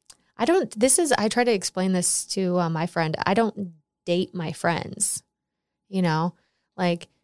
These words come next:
they were explaining how they, like, go out to dates and they do this and they're friends.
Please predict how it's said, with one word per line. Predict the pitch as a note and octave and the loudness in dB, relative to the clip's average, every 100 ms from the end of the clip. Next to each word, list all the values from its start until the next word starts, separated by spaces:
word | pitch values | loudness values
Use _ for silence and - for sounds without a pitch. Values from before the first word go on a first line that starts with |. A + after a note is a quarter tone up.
| - | -4
they | G#3+ | 2
were | G3+ | 2
explaining | G3 - G3 F#3+ F#3 F#3+ | 2 0 0 2 4 4
how | F#3 F3+ | 2 2
they, | F3 F3 F3 | 0 0 0
like, | E3 | -2
go | E3+ | -2
out | D#3+ D3 | -2 -2
to | E3+ | -2
dates | G#3+ A3 G#3 F3+ | 2 2 2 0
and | E3+ | -2
they | |
do | D#3+ F#3 | 0 -2
this | F3 G#3+ G3+ F#3 | 0 0 0 0
and | F3 | 0
they're | D3+ | -2
friends. | - - A#3+ A3+ F3 E3 F3+ G3+ - | -6 0 2 4 2 2 0 -2 -6